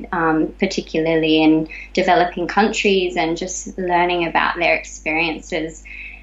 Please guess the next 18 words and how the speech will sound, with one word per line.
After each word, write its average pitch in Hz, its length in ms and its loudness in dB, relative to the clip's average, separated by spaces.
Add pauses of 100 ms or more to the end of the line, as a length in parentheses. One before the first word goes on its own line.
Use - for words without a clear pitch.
(120)
uh, 165 240 0
which 165 280 -2
are 170 100 2
in 170 340 -4
such - 300 -2
a 190 60 -6
contrast 165 1000 0
to, 160 480 0
to - 220 -10
my 170 420 0
own 165 280 -2
being, 160 540 -2 (120)
you 165 120 -4
know, 160 100 -2
growing 160 360 2
up - 180 -4
in 160 140 -8
Australia. 160 720 -2